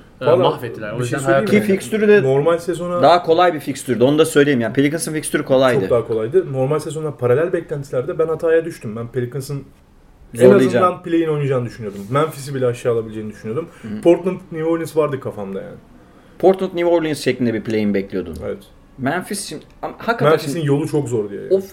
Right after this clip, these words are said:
Speaker 3: herhalde Redick'in serisi bitti bu arada. Yani <laughs> üzüldük ona ama yani. Herhalde, bu arada şeyi söyleyeyim yani, bir podcastçi olarak podcast reklamı yapmak çok güzel bir şey bilmiyorum da J J Redick benim bugüne kadar dinlediğim en iyi podcastlerden birini çekiyor. Meraklısı dinlesin.
Speaker 2: Evet,
Speaker 3: Hani İngilizce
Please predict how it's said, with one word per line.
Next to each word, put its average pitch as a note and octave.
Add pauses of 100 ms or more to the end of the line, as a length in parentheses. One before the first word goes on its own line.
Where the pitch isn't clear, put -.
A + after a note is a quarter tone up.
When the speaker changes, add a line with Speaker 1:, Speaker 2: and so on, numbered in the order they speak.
Speaker 3:
herhalde D3
Redick'in D#3
serisi C3+
bitti A#2
bu F#2+
arada. A2
Yani G2+
<laughs> D#3
üzüldük B2+
ona B2
ama A3
yani. A2+ (280)
Herhalde, D3+
bu F#3+
arada D#3+
şeyi D#3+
söyleyeyim B2+
yani, G#2+
bir C#3
podcastçi C#3
olarak C3+
podcast B2+
reklamı A#2+
yapmak B2
çok -
güzel A#2+
bir A#2
şey B2+
bilmiyorum B2+
da G#2
J B2+
J C#3+
Redick C#3 (280)
benim B2+
bugüne C3
kadar B2+
dinlediğim B2
en A#2+
iyi B2
podcastlerden A2+
birini G#2+
çekiyor. F#2+
Meraklısı G2
dinlesin. G2+
Speaker 2:
Evet, -
Speaker 3:
Hani G2
İngilizce A#2